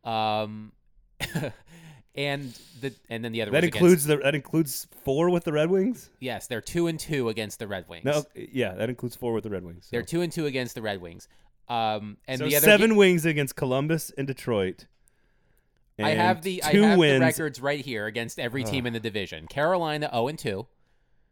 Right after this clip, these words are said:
Speaker 1: Chicago two and oh, the first two games of the season, Columbus
Speaker 2: <laughs>
Speaker 1: five and one,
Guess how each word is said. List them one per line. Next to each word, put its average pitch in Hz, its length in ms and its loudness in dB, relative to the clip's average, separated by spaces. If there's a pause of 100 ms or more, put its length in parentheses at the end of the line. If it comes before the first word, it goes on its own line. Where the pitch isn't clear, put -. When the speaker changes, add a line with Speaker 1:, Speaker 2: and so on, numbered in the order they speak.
(200)
Speaker 1:
Chicago 143 520 -2
two 139 260 -2
and 147 80 -2
oh, 101 320 -6
the 107 80 -6
first 104 280 -8
two 120 120 -8
games 107 240 -6
of 113 80 -8
the 131 80 -12
season, 82 320 -14 (360)
Columbus 147 420 -2
Speaker 2:
<laughs> - 20 -2
Speaker 1:
five 139 320 4
and 175 100 -4
one, 120 300 -4